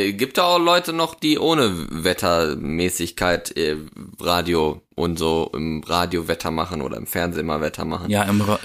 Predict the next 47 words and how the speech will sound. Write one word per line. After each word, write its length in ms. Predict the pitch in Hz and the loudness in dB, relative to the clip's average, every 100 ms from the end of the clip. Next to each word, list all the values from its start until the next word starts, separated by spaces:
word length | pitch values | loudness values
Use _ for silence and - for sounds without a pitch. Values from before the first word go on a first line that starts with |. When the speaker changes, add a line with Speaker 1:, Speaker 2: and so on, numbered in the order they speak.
| 98 104 | -4 -4
Speaker 2:
ja, 140 | 104 | -2
das 180 | 107 117 | -2 -2
ist 140 | - 113 | -2 -4
richtig. 360 | - 95 95 - - - - | -4 0 2 2 0 -4 -4
Speaker 1:
Aber 300 | - 123 - 95 | -2 0 0 0
egal. 540 | - 92 95 101 98 - - - | 0 0 2 0 0 -2 -10 -2
Muss 200 | 104 - | 0 0
ja 120 | 98 | -2
nicht 200 | - - | -2 -6
sein. 240 | - - - | -6 -6 0
Speaker 2:
Kann 160 | 147 | 4
ja 60 | 165 | 6
nicht 180 | 180 170 | 6 6
jeder 180 | 185 | 4
ein 80 | 175 | 4
Kachelmann 480 | 190 190 180 131 120 | 4 6 6 6 6
sein, 240 | 110 104 | 6 4
ne? 200 | 120 143 - | 4 2 0
Speaker 1:
Nee, 340 | 95 101 110 | 4 6 6
aber 220 | 113 104 92 | 6 4 2
fünf 260 | 127 110 | 0 0
Minuten 380 | 117 117 113 98 | 2 2 2 0
Wetter 200 | 104 143 | 0 2
erzählen 480 | 127 120 - 123 113 | 2 2 4 6 6
oder 160 | 110 | 6
so 100 | 104 | 6
ist 100 | 107 101 | 4 4
jetzt 140 | - | 2
auch 80 | 90 | 2
nicht 140 | 92 | 2
so 80 | 65 | -2
spannend. 300 | - - - - - - - - 123 - 175 - | -4 -6 -8 -2 2 2 2 0 0 4 4 4
<laughs> 920 | 156 - 113 - - - - - - | 0 2 -4 -6 -12 -8 -8 -8 -4
Mal 100 | 123 | -2
gucken, 380 | 135 196 - 98 | 2 2 4 2
ne? 220 | 98 123 | 4 4
Mal 100 | 131 | 4
Speaker 2:
Aber, 140 | 117 127 | 6 6
Speaker 1:
gucken. 120 | 127 | 6
Speaker 2:
aber 160 | 131 139 | 6 6
mit, 220 | 143 117 | 6 4
aber 260 | 123 123 131 | 6 8 8
mit 240 | 135 120 | 6 6
so 100 | 127 | 6
einer 200 | 123 120 | 6 6
riesigen 560 | 123 123 120 107 107 92 | 6 6 4 4 2 2
Wand. 420 | 92 127 165 - | 0 0 -2 -8